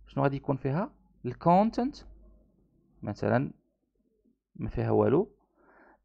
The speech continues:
آه، display، and ديسبلايها كوم اش؟ كوم تابل،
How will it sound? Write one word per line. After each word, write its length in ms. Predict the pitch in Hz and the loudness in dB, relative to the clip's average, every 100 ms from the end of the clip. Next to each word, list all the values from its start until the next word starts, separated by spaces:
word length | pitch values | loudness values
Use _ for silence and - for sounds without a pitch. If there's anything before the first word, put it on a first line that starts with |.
| - | 4
آه، 380 | 135 131 127 127 117 | 6 6 6 2 -2
display، 600 | 156 - 156 175 226 220 - _ - | -8 -2 2 4 2 -2 -12 _ -6
and 40 | 139 | -4
ديسبلايها 640 | 120 131 147 - 160 160 | -2 -4 -4 0 2 2
كوم 220 | 156 151 | 2 0
اش؟ 220 | - 131 - | 2 0 0
كوم 220 | - 143 | -2 0
تابل، 440 | - 135 113 113 | 0 -2 -2 -6